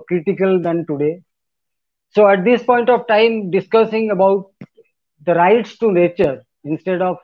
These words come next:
uh, uh, uh, discussing about the rights of nature, instead of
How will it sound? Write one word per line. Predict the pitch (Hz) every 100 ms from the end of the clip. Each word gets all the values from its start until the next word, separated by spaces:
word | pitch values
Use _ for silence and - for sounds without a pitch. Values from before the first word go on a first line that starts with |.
| 175
uh, | 180
uh, | 165 165 160 170 151 156 156 147 156
uh, | 156 156 151
discussing | 156 196 160 196 185
about | 180 185 175
the | 190 175
rights | 156 170 170 -
of | 190 208 208 185
nature, | 170 156 147 143 147 _ _ _ _ _ -
instead | 190 190 190 214 202
of | 202